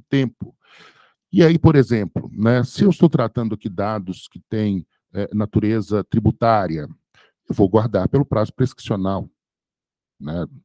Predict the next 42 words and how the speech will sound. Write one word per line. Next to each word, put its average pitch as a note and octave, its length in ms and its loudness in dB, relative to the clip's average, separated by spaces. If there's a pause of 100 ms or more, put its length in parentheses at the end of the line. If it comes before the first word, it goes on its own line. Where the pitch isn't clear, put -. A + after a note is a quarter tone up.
(220)
Vou - 140 -10
guardar E2 380 -8
por E2+ 120 -6
volta F#2 280 -4
de - 80 -20
cinco G2+ 320 0
anos. G2 340 0 (300)
Se - 100 -6
eu - 20 2
estou E3 220 4
tratando E3 480 4
aqui D3+ 240 0
de C3+ 140 0
dados B2+ 280 0
relativos B2+ 460 -2
a C3 40 0
um B2 40 -2
prontuário C3 500 0
médico, A#2+ 520 -2
aí G2 80 -2
eu G2+ 40 -2
vou G2 60 -2
observar G2 440 -4
o G#2 100 -2
da-, G2 260 -4
o, G2 460 -4
o - 20 -4
limite G2+ 340 0
temporal G#2+ 560 2 (380)
que - 100 -4
a D3+ 60 0
lei A#2+ 140 2
estabelece, B2+ 880 0 (260)
é, G#2+ 200 -4
é - 20 -6
para G2+ 240 0
isso A2 180 2
que - 80 -18
são G#2 140 2
vinte G#2+ 280 0
anos. A2 440 2 (280)
Então, C3 400 0